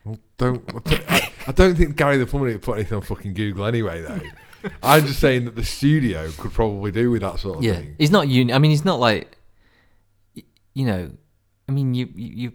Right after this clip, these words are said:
Speaker 2: you're competing with other plumbers, aren't you? It's like,
Speaker 1: <laughs> Well, you're
Speaker 2: do you know what I
Speaker 1: competing
Speaker 2: mean?
Speaker 1: with a
Speaker 2: Like,
Speaker 1: video company.
Speaker 2: you can't be any different, can you? You can't be like a, you can't bring anything new to the table
Speaker 1: Well, you can.
Speaker 2: to
Speaker 1: You
Speaker 2: another
Speaker 1: can do,
Speaker 2: plumber.
Speaker 1: you can do a
Speaker 2: Other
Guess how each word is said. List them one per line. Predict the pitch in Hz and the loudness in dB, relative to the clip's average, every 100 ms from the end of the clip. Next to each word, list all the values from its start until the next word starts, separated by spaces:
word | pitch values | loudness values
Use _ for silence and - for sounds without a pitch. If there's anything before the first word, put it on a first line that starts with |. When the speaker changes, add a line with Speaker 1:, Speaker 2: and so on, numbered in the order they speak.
| - | -8
Speaker 2:
you're | 127 | -2
competing | - 127 139 104 104 98 | 2 4 4 0 -2 -2
with | 95 | -4
other | 92 76 | -6 -8
plumbers, | - 117 101 80 | -6 -4 -4 -6
aren't | 101 82 | -8 -8
you? | 62 | -10
It's | - - | -12 -8
like, | 98 85 - - | -8 -8 -10 -16
Speaker 1:
<laughs> | - - | -12 -2
Well, | 175 | -2
you're | 180 151 127 | 0 -2 -4
Speaker 2:
do | - | 0
you | 180 | 4
know | 165 | 4
what | 160 | 6
I | |
Speaker 1:
competing | |
Speaker 2:
mean? | 156 | 4
Speaker 1:
with | 139 | 4
a | |
Speaker 2:
Like, | 113 | 4
Speaker 1:
video | 165 185 175 | 4 4 4
company. | 147 139 - 156 | 4 -2 0 2
Speaker 2:
you | |
can't | 202 185 175 | 4 4 4
be | |
any | 151 120 | 4 4
different, | 131 - 107 87 | 4 2 -4 -2
can | 123 107 | 0 2
you? | 104 | 0
You | 120 | 0
can't | 151 127 | -2 0
be | |
like | 123 110 | 0 -2
a, | 113 120 _ _ _ _ _ 151 | -6 -10 _ _ _ _ _ -6
you | |
can't | 143 156 - 143 - | 2 2 2 -6 4
bring | 143 131 | 6 8
anything | 127 120 120 | 6 2 2
new | 127 | 2
to | 127 107 | 2 -2
the | 95 | -4
table | 98 76 151 | -8 -4 0
Speaker 1:
Well, | 175 | 0
you | 170 | 2
can. | 151 185 | 2 4
Speaker 2:
to | |
Speaker 1:
You | 117 | 4
Speaker 2:
another | 113 117 | 4 4
Speaker 1:
can | |
do, | 131 | 2
Speaker 2:
plumber. | 87 64 | 0 -4
Speaker 1:
you | 123 | -6
can | 123 | -2
do | 139 117 | -2 0
a | |
Speaker 2:
Other | 123 | 2